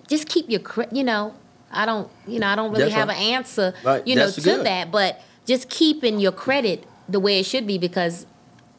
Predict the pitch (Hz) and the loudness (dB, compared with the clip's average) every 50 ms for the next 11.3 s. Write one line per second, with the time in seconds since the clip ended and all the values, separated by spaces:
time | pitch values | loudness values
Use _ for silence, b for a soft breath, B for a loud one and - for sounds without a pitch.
0 | _ - - - - - _ - _ _ 170 180 185 185 185 180 175 - 214 190 | _ -16 -16 -16 -18 -20 _ -20 _ _ -4 -2 -2 0 -2 -2 0 0 0 0
1 | 175 175 175 185 190 - - - 175 180 190 - - 185 175 170 160 147 123 127 | 2 2 2 0 0 -4 -6 -4 -2 -2 -2 -2 -2 0 0 0 0 -2 -6 -8
2 | - 156 156 139 131 131 B B B B B B B B B - 202 196 208 220 | -4 -2 0 0 0 -2 B B B B B B B B B 0 2 2 4 4
3 | 220 220 254 254 220 151 104 - - - - - - _ _ _ _ _ _ _ | 2 2 4 2 2 0 -2 -8 -16 -20 -20 -20 -20 _ _ _ _ _ _ _
4 | _ _ _ _ _ _ _ _ _ _ _ 78 76 76 71 - - B B B | _ _ _ _ _ _ _ _ _ _ _ -8 -8 -8 -8 -10 -14 B B B
5 | B B B B B B _ - 208 214 208 190 175 160 156 147 131 - 80 82 | B B B B B B _ 0 0 2 2 2 0 0 0 -2 -4 -6 -6 -2
6 | - 196 208 208 214 - - - _ _ - 190 190 196 208 220 233 262 247 262 | 0 2 2 2 0 -4 -12 -20 _ _ -2 2 2 2 2 2 0 -2 -2 -2
7 | - 214 190 190 202 202 220 202 160 175 175 175 170 175 165 123 160 165 165 - | 0 2 2 2 2 2 0 -2 0 0 2 2 2 0 -2 -4 -4 -4 -4 -2
8 | - 175 170 170 190 226 226 202 185 185 190 196 196 196 196 196 196 190 190 - | -2 0 0 0 -2 -2 -4 -2 -2 -2 -2 -2 -2 -2 0 0 0 -2 -2 -2
9 | 160 156 156 - 160 151 147 147 147 135 135 143 147 147 147 147 151 147 - 165 | -4 -4 -4 -4 -4 -4 -2 -2 -2 -2 -2 -2 -2 0 -2 -2 -4 -4 -2 -2
10 | 151 147 143 139 143 151 151 - - 160 151 147 147 151 147 147 143 135 131 - | 0 0 0 0 0 -2 -4 -4 -4 -2 -2 0 0 0 -2 -2 -4 -6 -8 -2
11 | - 190 185 120 101 - | 0 2 2 2 -2 -6